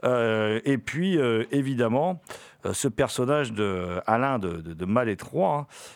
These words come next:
euh, c'est une évocation, hein, c'est, euh, Charles Laughton qui joue le marquis de Sade, quoi, euh, mais avec un petit côté Gilles de Rais. Donc ça, c'est,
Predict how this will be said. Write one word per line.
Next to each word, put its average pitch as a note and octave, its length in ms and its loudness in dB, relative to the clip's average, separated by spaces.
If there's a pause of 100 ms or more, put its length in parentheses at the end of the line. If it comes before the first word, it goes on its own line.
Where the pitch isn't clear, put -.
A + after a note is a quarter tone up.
(140)
euh, F2+ 1400 -2
c'est D#3 380 0
une C3+ 140 2
évocation, C3+ 840 0
hein, C3+ 200 0
c'est, C3+ 220 0
euh, G#2+ 180 2
Charles A#2 240 0
Laughton C3 300 2
qui C3 160 0
joue B2 100 0
le C#3+ 80 0
marquis C3+ 240 -2
de - 60 -12
Sade, D3 260 0
quoi, G#2+ 400 2
euh, G#2+ 220 0 (380)
mais B2 80 4
avec C#3 260 2
un D#3+ 80 4
petit C3+ 160 -4
côté F3 320 2
Gilles D3+ 200 0
de C3+ 80 4
Rais. B2+ 200 2
Donc B2 120 -2
ça, D#3+ 120 -2
c'est, A#2 300 0